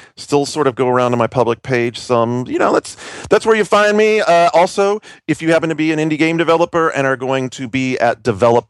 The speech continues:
Brighton, I will be over in the U K in July. Looking forward to that and would love to, uh, hang out, meet you,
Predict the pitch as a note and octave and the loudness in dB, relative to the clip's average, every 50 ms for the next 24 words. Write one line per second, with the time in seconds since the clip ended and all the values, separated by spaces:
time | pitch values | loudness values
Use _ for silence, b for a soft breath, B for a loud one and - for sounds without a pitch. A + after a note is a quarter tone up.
0 | G#2+ G2+ A2 G#2+ G#2 A#2 C3 - - D#3+ F3+ G3+ G3 - - - A2 G#2+ A2 A2 | -8 -12 -4 0 0 0 0 -2 -4 -6 -6 -6 -8 -8 -8 -6 -6 -4 -4 -4
1 | G#2+ A#2 A2+ G#2+ - A2 A#2+ B2 A#2+ B2+ B2 G#2+ - - B2+ C3 C3+ C3+ C#3 C3+ | -4 -6 -6 -4 -2 -2 -2 0 0 0 -2 -2 -2 -2 -2 -2 0 -2 -2 -2
2 | C3+ B2+ B2 B2 C3+ C#3 - - - - D3 C3+ D#3 F3+ A3 A#3+ - - B2 A2+ | -2 -2 -4 -6 -10 -10 -10 -8 -4 0 0 2 2 0 -2 -2 -2 -4 -4 -4
3 | F#2+ G#2 G2+ F#2 F2+ F2+ F2 F2+ G2 G#2 A2 A#2+ B2 A#2 A#2+ A#2+ - A2 G#2 A2+ | -2 0 2 4 4 4 4 4 2 2 0 0 -2 -4 -4 -6 -10 -10 -6 -6
4 | A2 A2 G#2 G#2 A2 A2 A2 G#2+ G#2+ - G#2 G#2 G#2 G2+ G2 G2+ F#2+ G2+ A2 A2 | -6 -6 -4 0 0 2 2 0 0 -4 -6 -6 -6 -6 -8 -6 -2 0 0 0
5 | G#2 - - A2 G#2+ G#2 G2+ G#2 G#2 G2 - B B B B B B B B - | 0 -2 -8 -14 -10 -6 -2 -2 0 -2 -2 B B B B B B B B -6
6 | B2 A#2 A#2 A#2+ B2 C#3 D3+ - - _ - A#2 B2+ B2 - - C#3 C3+ C3+ C3+ | -4 -2 -2 -2 -2 -2 -2 -4 -8 _ -10 -10 -10 -10 -10 -8 -8 -6 -6 -6
7 | C3+ | -8